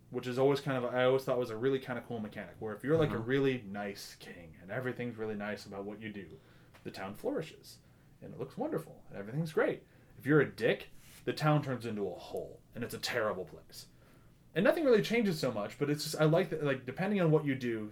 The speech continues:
Speaker 1: things change. In this game, it doesn't really feel like, it's not a morality system of are you good or are you bad. It's just that everything you do has a direct effect on the world. And it kind of felt the same way for me in Fable, where, like, whatever you're doing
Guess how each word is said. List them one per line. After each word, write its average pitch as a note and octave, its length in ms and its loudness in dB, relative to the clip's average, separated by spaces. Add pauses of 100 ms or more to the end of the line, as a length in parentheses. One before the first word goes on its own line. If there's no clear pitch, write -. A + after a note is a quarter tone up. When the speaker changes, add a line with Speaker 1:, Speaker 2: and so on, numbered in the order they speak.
Speaker 1:
things A#2+ 240 -6
change. G2+ 380 -8
In C3+ 140 -2
this F#3+ 200 4
game, F#3+ 240 2
it D3 100 0
doesn't D#3+ 240 6
really C#3 140 2
feel C#3 220 0
like, A#2+ 280 0 (480)
it's D#3 180 2
not F3+ 160 6
a D#3+ 40 8
morality B2+ 460 4
system A2+ 320 -8
of G#2+ 140 -8
are A#2 100 0
you G#2+ 120 -2
good A#2 200 0
or A2+ 100 2
are G2+ 120 -2
you F#2+ 100 -8
bad. F#2+ 360 -2
It's G2+ 120 -10
just - 160 -8
that A#2+ 140 -4
everything D3 380 2
you B2+ 100 0
do A2 240 -4
has G#2 180 -6
a G2+ 40 -8
direct G#2+ 360 0
effect G2 460 -8
on G2+ 180 -6
the F#2+ 60 -10
world. G2 480 -6
And G#2 80 -8
it G#2+ 160 -10
kind D3 180 -2
of C#3 60 -2
felt B2+ 140 -4
the A#2+ 80 -12
same A2+ 140 -6
way G#2 100 -4
for G#2+ 100 -12
me G#2 120 -6
in F#2 100 -10
Fable, F#2 260 -8
where, F2 140 -14
like, F#2 120 -14
whatever B2+ 260 0
you're E3+ 100 4
doing A#2 340 -2